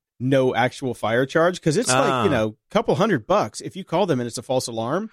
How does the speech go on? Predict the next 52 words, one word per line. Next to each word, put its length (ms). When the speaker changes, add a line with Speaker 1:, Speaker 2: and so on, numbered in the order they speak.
Speaker 1:
you 120
have 100
to 80
Speaker 2:
Ah. 60
Speaker 1:
pay 120
for 100
that 160
call. 400
Speaker 2:
Ah, 280
interesting. 680
All 100
right. 240
Speaker 1:
Yeah. 100
Speaker 2:
Well, 220
like 140
I 40
say, 240
all's 300
well 180
that 120
ends 220
well, 360
and, 300
uh, 220
<laughs> 440
I 180
hope 260
no, 160
you 100
know, 60
nothing, 360
nothing 280
bad 240
happened. 480
So, 360
but, 260
uh, 160
a 20
little 160
follow-up 520
there. 220
So 140
let's 220
dig 180
into 300
some 240
of, 180
uh, 240
this 220
week's 180
security 480
stories. 640